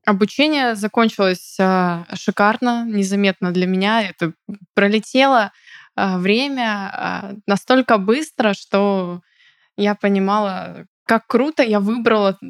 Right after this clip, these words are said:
тот самый <laughs> университет, то самое направление, когда ты кайфуешь от того, чем ты живёшь, а, в чём ты обучаешься. И, так скажем, а, там, а, обучение в университете, оно,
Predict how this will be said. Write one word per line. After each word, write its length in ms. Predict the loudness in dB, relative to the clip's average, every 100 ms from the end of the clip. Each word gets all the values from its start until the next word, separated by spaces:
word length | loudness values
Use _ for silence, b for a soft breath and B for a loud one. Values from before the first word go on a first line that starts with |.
| -2
тот 160 | 2 2
самый 480 | 4 4 4 4 0 0
<laughs> 160 | 0 2
университет, 640 | 2 0 0 -2 2 2
то 80 | 2
самое 320 | 2 2 4 2
направление, 640 | 0 0 0 0 -2 -4
когда 280 | -2 0 0
ты 120 | 0
кайфуешь 720 | 0 0 0 -2 0 0 -4 -20 b b b b b
от 280 | 0 2 0 0
того, 360 | -2 0 -2 -2
чем 360 | 0 0 0
ты 320 | 2 2 2
живёшь, 680 | -2 -6 -2 0 0 -4 -4 0
а, 420 | 2 2 -2 -6
в 120 | -6
чём 240 | 0 2 4
ты 100 | 2
обучаешься. 960 | 2 -4 0 2 2 -2 -6 -6 -6 b b b b b
И, 300 | 4 4 4 0
так 180 | -2 -4
скажем, 600 | -4 2 2 2 0 0 0
а, 460 | 0 0 -2 -6 -8 _
там, 320 | 4 4 2 0
а, 260 | 0 0
обучение 760 | 0 0 0 0 -2 0 -2 -4
в 140 | -2
университете, 680 | 0 0 -4 -4 -2 -2 -2
оно, 340 | 0 0 -2